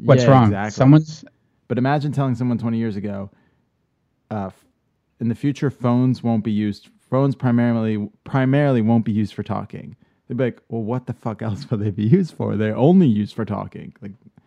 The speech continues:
Speaker 2: the phone's invention was for talking.
Speaker 1: It's, it's for sitting around the table with friends and family and staring into a screen and everyone enjoying something different
Speaker 2: <laughs> Yes.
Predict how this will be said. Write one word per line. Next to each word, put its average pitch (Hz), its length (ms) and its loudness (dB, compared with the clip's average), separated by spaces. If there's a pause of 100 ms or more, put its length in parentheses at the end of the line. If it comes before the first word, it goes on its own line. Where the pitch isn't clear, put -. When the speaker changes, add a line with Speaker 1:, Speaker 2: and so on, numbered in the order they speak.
(460)
Speaker 2:
the 113 80 -6
phone's 120 320 0
invention 113 560 -2
was 101 140 -8
for 104 140 -14
talking. 98 460 -14
Speaker 1:
It's, - 180 -18
it's 160 180 0
for 156 200 2
sitting 160 360 6
around 156 300 8
the 160 80 6
table 135 360 2
with 120 140 0
friends 123 320 4
and 135 160 4
family 120 380 6
and 127 120 8
staring 127 420 6
into 127 180 8
a 131 60 6
screen 117 460 6
and 120 440 8
everyone 117 420 6
enjoying 117 460 8
something 120 440 4
different 135 400 2
Speaker 2:
<laughs> 104 200 -8
Yes. - 0 -